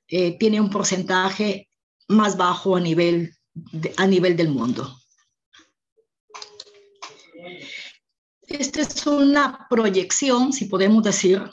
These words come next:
una proyección muy importante de la unesco, que nos menciona que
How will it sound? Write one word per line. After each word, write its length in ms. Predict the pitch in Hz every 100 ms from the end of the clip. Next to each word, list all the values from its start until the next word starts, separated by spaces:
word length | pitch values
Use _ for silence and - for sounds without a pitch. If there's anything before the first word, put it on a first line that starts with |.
| -
una 140 | 190
proyección 380 | 196 180 170 202
muy 140 | 190 190
importante 800 | 175 170 - 180 170 226 262 -
de 100 | 175
la 100 | 151
unesco, 640 | 170 196 - - 247 - _ - - - - - - - _ - -
que 140 | - 208
nos 160 | 190
menciona 560 | 185 190 - 240 233 233
que 380 | - 180 156